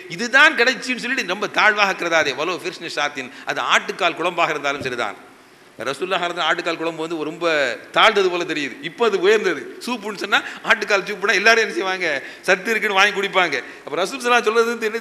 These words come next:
தெரியுதுன்னு கேட்டா, அது வந்து ரொம்ப அப்ப தாழ்ந்தது போல தெரியுது. அப்போ வலவு ஃபிரிஷ்ன சாத்தின், அது ஆட்டுக்கால் குழம்பாக இருந்தாலும் சரிதான். முஸ்லிமான பெண்களை, யா நிசால் முஸ்லிமாத்,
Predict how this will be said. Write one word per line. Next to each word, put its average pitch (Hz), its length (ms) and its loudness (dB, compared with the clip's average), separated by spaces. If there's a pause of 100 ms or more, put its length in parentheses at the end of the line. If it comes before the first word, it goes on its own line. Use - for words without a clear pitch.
தெரியுதுன்னு 208 240 -2
கேட்டா, 202 380 0 (220)
அது 190 140 2
வந்து 233 180 -2
ரொம்ப 240 240 -2
அப்ப 196 200 0
தாழ்ந்தது 226 420 2
போல 214 160 2
தெரியுது. 185 320 -2 (280)
அப்போ 190 580 -2
வலவு 233 280 0
ஃபிரிஷ்ன 262 260 -2
சாத்தின், 190 500 2 (140)
அது 165 140 0
ஆட்டுக்கால் 226 520 2
குழம்பாக 233 340 2
இருந்தாலும் 196 360 2
சரிதான். 175 360 0 (200)
முஸ்லிமான 269 440 4
பெண்களை, 262 340 6
யா - 20 8
நிசால் 262 540 6
முஸ்லிமாத், 302 580 2